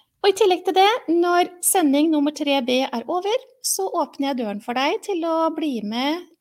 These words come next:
eh, ta imot muligheten til at jeg skal hjelpe deg videre. Den døren er kun åpen til midnatt seksogtyvende, altså fredag om, nå til fredagen som kommer. Da stenger jeg døren.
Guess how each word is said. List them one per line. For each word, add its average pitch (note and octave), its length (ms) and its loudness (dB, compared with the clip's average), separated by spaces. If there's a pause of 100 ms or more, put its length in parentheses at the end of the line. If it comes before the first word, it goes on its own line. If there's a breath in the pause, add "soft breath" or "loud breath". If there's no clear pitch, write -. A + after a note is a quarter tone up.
(100)
eh, C#4+ 320 -2 (800)
ta D4 240 -4
imot C4 320 -4
muligheten G#3 540 -4
til F4+ 180 -4
at D#4+ 140 -6
jeg C#4+ 160 -2
skal D4+ 160 -4
hjelpe A#3 240 -10
deg B3+ 160 -4
videre. A3 300 -6 (1600 loud breath)
Den E4+ 340 2
døren D4+ 480 0
er D#4 140 -2 (180)
kun D4+ 400 2
åpen C4+ 420 -4 (640)
til C4 420 -2
midnatt A3+ 540 -6
seksogtyvende, A3+ 840 -6 (320)
altså A3 220 -4
fredag A3+ 600 -6
om, A3 120 -6 (240)
nå G#3 180 -6
til A#3 140 -10
fredagen G3+ 280 -4
som A3 140 -10
kommer. F#3+ 300 -10 (560 soft breath)
Da F4+ 140 4
stenger A#3 400 0
jeg A3 100 -6
døren. F3 280 -8